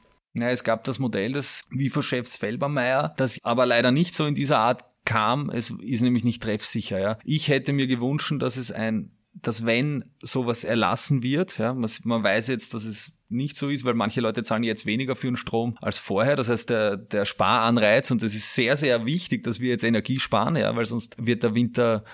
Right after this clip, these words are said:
wirklich schwierig. Dieser Sparanreiz ist nicht gegeben. Man muss den Leuten jetzt helfen, ihre Energiekosten überhaupt tragen zu können im Winter, und diese müssen sozial treffsicher sein. Es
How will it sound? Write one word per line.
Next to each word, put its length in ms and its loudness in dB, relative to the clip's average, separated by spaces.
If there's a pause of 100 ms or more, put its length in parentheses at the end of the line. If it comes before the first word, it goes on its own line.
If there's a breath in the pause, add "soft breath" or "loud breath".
(120)
wirklich 500 2
schwierig. 480 0 (380 loud breath)
Dieser 180 2
Sparanreiz 840 4
ist 240 0
nicht 240 2
gegeben. 460 -2 (100)
Man 260 2
muss 340 2
den 140 4
Leuten 400 2
jetzt 460 0
helfen, 580 -2 (180 loud breath)
ihre 360 4 (260)
Energiekosten 800 2
überhaupt 600 -2
tragen 280 2
zu 140 0
können 300 2
im 120 2
Winter, 400 2
und 300 0 (200)
diese 260 6
müssen 280 6
sozial 420 2
treffsicher 500 0
sein. 260 -2
Es 300 -4